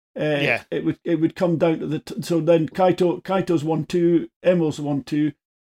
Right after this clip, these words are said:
Speaker 1: but, uh, Emil would then go up to an extra second place, and he's not got any second places there at all yet, has he? No, he's not.
Speaker 2: No.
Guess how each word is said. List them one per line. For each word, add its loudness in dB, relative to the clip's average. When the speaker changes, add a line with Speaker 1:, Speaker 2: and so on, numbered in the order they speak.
Speaker 1:
but, -6
uh, -4
Emil 2
would 2
then 0
go -2
up -6
to -4
an -2
extra -6
second -4
place, -2
and -4
he's -8
not -4
got -6
any 0
second -8
places -8
there -4
at -12
all -2
yet, -2
has -8
he? -4
No, -4
he's -6
not. -8
Speaker 2:
No. -6